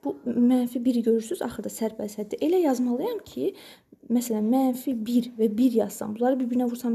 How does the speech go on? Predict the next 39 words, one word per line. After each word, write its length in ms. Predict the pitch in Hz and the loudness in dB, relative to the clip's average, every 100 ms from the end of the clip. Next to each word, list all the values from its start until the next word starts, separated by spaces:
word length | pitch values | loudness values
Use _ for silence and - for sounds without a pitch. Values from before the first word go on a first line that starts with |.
| 233 | 0
mənfi 240 | 226 226 | -2 -4
bir 160 | 233 226 | 0 2
eləyirmi? 380 | 208 214 339 - | 0 -4 -4 -2
Bəli. 240 | 208 - - - - - _ 262 | -4 -4 -10 -20 -20 -20 _ -2
E, 160 | 269 | -2
sonra 320 | 277 - 453 311 | 0 0 0 2
bunları 220 | 285 302 | 0 0
çarpaz 460 | - 285 - 339 285 | -6 -6 -2 0 2
vurub 240 | 240 233 | 0 -4
topladığım 640 | 240 - 226 220 226 349 | -10 -6 -4 -2 -2 -2
zaman 380 | 480 262 226 220 | -2 0 2 2
da, 100 | 208 | 0
uşaqlar, 480 | - 208 - 302 392 | -4 -12 -8 -8 -2
mənə 240 | 277 330 | 0 0
bax 220 | 285 - - | -2 -6 -10
bu 80 | - | -6
A-nı 360 | 233 240 247 214 | 2 4 6 4
verməlidir. 560 | 185 220 233 - _ _ _ _ _ _ _ - | 2 -4 -10 -14 _ _ _ _ _ _ _ -2
Aydın 200 | 240 240 226 | 2 2 2
oldu? 140 | 233 | 0
Yəni 260 | 277 240 214 | -2 -2 -4
deyirəm, 180 | 214 233 226 | -6 -8 -6
bu, 180 | 254 - - - | -4 -4 -6 -6
e, 120 | 233 226 226 220 - | -4 -2 -2 -6 0
bir, 240 | 254 254 311 - - - _ - - | 0 0 -6 -14 -18 -20 _ -4 2
on 160 | 277 | 2
saniyədə 540 | 269 240 226 214 233 226 | 2 2 2 2 -2 -2
çarpaz 320 | 240 226 233 | -4 -4 -4
hasillər 320 | 233 226 226 | -4 -4 -4
üsulunu 280 | - 226 226 | -6 -8 -4
izah 160 | 226 233 | -2 0
eləyə 240 | 220 220 | 0 0
bilmərəm. 320 | 208 208 196 - | 0 0 -4 -8
Açın 400 | 269 - 415 269 | -8 -6 -4 -2
videonu, 480 | 240 226 214 247 | -2 0 0 -2
zəhmət 320 | 294 226 208 220 | -2 -2 -2 -6
olmasa 320 | 220 - 302 | -10 -6 -6
baxın, 340 | 233 - 349 403 | -6 -8 -8 -10
sonra 380 | - 262 208 | -2 -2 -2